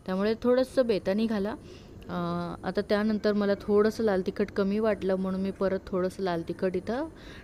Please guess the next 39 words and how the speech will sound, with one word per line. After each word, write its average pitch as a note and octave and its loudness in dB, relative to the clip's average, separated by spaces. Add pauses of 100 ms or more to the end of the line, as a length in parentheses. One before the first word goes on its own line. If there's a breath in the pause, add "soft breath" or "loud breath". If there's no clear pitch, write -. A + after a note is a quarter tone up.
(140)
टाकलेलं F3 -2
आहे F3 -2
आणि F3+ -4
याला F3+ -2
मस्त F3+ -2
परतून F#3 2
घेणार E3+ -2
आहे. F3+ -2 (460 loud breath)
साईडनी F3+ 2
अगदी F#3+ 0 (120)
छान F#3+ 0
तेल F#3+ 6
सुटेपर्यंत G3 0
मी G3 0
याला F#3 2
परतून F#3 0
घेणार F#3+ -2
आहे. F3+ 0
तुम्ही F#3+ 0
बघू F#3 2
शकताय G3+ -4 (540 loud breath)
मस्त G#3 2
तेल A3 10
सुटलेलं A3 2
आहे, G3+ 0 (380 loud breath)
तरच G#3 4
आपल्या G3+ 2
भाजीला F#3+ 2
रंग F3+ 0 (100)
खूप G3+ 0
सुरेख F3+ 4
येतो F#3 0
आणि F#3 -2 (480 loud breath)
मसालाही F#3+ 2 (100)
छान F#3+ 0
परतला F#3 2
याचं F#3 2
साईन F#3+ 0
आहे G3 0